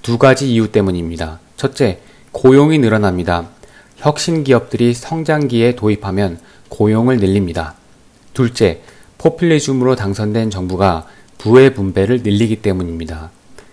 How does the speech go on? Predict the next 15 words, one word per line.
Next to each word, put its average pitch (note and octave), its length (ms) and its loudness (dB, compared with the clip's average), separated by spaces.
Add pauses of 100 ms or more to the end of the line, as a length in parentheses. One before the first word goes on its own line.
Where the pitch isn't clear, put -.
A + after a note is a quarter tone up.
(420)
부의 D3+ 260 4
격차가 B2 460 -2
늘어났다가 A2+ 880 -2
줄었다가 A2 480 -6
하는 A2 160 -4
것은 F2+ 360 -8 (380)
역사상 A2 680 -4
계속되어 A2 540 -4
왔던 G2 360 -4
일입니다. E2 480 -10 (840)
세 B2+ 220 0
줄 C#3+ 220 0
요약입니다. G2+ 680 0 (540)
코로나 D3+ 440 0
팬데믹으로 A#2 880 -4